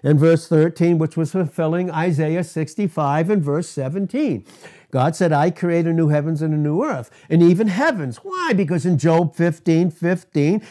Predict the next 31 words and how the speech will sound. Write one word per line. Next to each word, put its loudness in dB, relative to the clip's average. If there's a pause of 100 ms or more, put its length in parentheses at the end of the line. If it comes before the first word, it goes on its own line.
even 4
the 2
heavens -2 (200)
are 0
not -2
pure 2
in 0
his -4
sight. -14 (540)
Because 0
there's 0
gonna 0
come 0
a 0
time -2 (200)
when 4
even 0
all 2
those 2
evil 0
demons 0
and 0
Satan 0
will 4
be 0
cast 2
into -4
the -2
lake 2
of -4
fire, 2